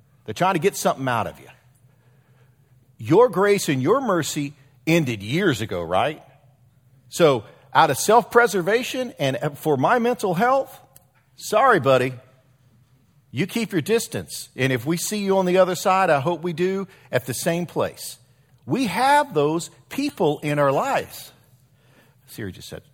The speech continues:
she's sorry. We all have those people in our lives. But to think that Jesus leans into those people when they come, they come to him.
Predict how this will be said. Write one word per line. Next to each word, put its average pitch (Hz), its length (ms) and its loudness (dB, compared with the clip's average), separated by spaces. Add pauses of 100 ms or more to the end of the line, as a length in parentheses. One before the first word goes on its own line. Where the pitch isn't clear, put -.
(160)
she's - 200 -20
sorry. - 320 -16 (1400)
We 240 120 4
all 294 100 8
have 277 120 6
those 233 140 4
people 196 260 0
in 170 60 2
our 143 100 2
lives. 92 420 0 (960)
But 233 200 0
to 208 120 -2
think - 540 -8
that 170 240 -6
Jesus 214 920 -10
leans 220 540 -8
into 269 500 -2
those 196 280 -2
people 254 400 -6
when 175 160 -2
they 196 140 -2
come, 208 220 -6
they 190 140 -2
come 285 240 -8
to 208 120 -10
him. 123 240 -12